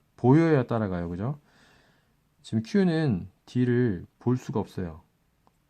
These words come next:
왜냐면 문이 닫혀 있어서. 언제 볼 수 있냐? 이 라이징 엣지 때만 볼 수 있죠. Q가 보였을 때 영이죠.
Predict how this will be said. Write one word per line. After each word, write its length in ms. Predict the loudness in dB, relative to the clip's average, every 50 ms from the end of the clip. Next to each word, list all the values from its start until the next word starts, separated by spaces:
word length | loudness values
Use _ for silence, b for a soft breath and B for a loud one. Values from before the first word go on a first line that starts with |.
| -8
왜냐면 500 | -4 -2 0 0 0 0 0 -2 -2 -4 -4
문이 160 | -2 -2 -2
닫혀 240 | -4 -6 -10 -8 -8
있어서. 400 | -8 -8 -12 -16 -16 -18 -16 _ -2
언제 280 | 0 0 2 2 2
볼 120 | 2 2 0
수 120 | -2 -2
있냐? 400 | 0 0 0 0 -2 -4 -6 -10 -16 _ _ _ _ _ _ _ _ _ _ _ _ _ _ _ _ _ _ _ _ _ -10 -8
이 100 | -6 -2
라이징 380 | 0 0 0 0 0 0 0
엣지 200 | -2 -2 -4 -4
때만 220 | -2 0 0 0 -2
볼 100 | -4 -10
수 120 | -10 -10
있죠. 360 | -12 -10 -10 -10 -8 -8 -10 -14 _ _
Q가 580 | -12 -8 -6 -2 -2 -2 -2 -2 -4 -8 -16 _ _ _
보였을 360 | 0 2 2 2 2 -2 -6
때 140 | -4 -2 -2
영이죠. 420 | 0 0 0 0 0 -2 -4 -8